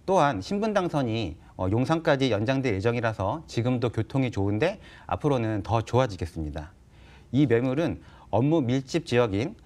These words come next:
테헤란로와 강남대로에 위치하고 있기 때문에, 어, 많은 직장인들의 배후 주거 지역으로 매우 인기가 높습니다.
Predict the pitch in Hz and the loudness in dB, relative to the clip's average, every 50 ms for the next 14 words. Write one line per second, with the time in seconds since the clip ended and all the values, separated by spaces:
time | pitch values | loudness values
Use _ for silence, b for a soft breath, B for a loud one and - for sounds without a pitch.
0 | b b b - - 220 214 208 202 185 160 131 117 135 151 107 76 - - - | b b b -2 0 2 2 4 2 2 2 2 2 2 0 0 -2 -8 -14 -14
1 | - - 117 127 147 160 156 156 - 120 120 135 127 113 104 107 104 95 95 107 | -4 -2 0 2 2 2 2 0 0 0 0 2 2 2 0 0 -2 -2 -2 -4
2 | 104 - - 160 139 104 - 101 - 101 90 87 90 101 139 156 98 67 - B | -4 -2 -2 0 -2 -2 -4 -6 -4 -4 -2 -2 0 0 0 -2 -2 -4 -10 B
3 | B B B B B B 98 98 98 98 104 123 147 147 139 - 120 - - 170 | B B B B B B -2 0 2 2 2 2 2 0 -2 -4 -10 -2 0 2
4 | 165 170 160 147 127 120 151 190 208 - - - - 113 117 135 147 139 - - | 2 4 2 2 2 2 2 2 0 -2 -10 -6 -2 0 2 2 0 -2 -4 -4
5 | 113 113 143 135 120 117 107 92 90 98 127 160 127 78 - B B B B B | 0 0 0 0 2 0 -2 0 0 0 0 0 0 -2 -4 B B B B B
6 | B 101 113 131 120 110 123 123 - 147 139 120 95 95 - - 104 95 87 82 | B 2 2 2 2 0 -2 0 0 2 2 2 0 -2 -6 -4 -4 -2 -2 -2
7 | 87 78 - | -2 -4 -6